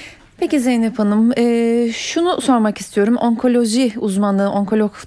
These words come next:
e, diye telaffuz ettiniz biraz önce. Meme,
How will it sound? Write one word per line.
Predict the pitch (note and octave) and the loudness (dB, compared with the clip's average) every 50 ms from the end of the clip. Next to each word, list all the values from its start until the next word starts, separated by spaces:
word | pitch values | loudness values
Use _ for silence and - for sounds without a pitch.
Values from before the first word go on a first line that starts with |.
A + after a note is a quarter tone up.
| - _ - F#3 | -18 _ -2 0
e, | F3 E3+ E3+ E3+ E3+ E3+ E3 | 0 0 0 0 0 0 0
diye | F3 F3+ F3+ | 0 0 0
telaffuz | - G3 F#3 F#3 E3+ - F#3+ E3+ F3+ | 0 0 0 -2 -2 -4 -4 -2 -2
ettiniz | F3+ F3 - - F3 F3 E3 E3 F3+ | -2 -2 -2 -2 -2 -2 -2 -2 0
biraz | F3 F3+ F3+ E3 F3+ | 0 0 0 0 0
önce. | F3+ F3 E3+ E3 G#3+ C4 C4+ - - - - - - | 0 0 0 2 0 0 -2 -4 -10 -20 -16 -6 0
Meme, | A#3 A3+ A#3 C#4 D4+ D#4+ F4+ | 2 2 2 2 2 0 -2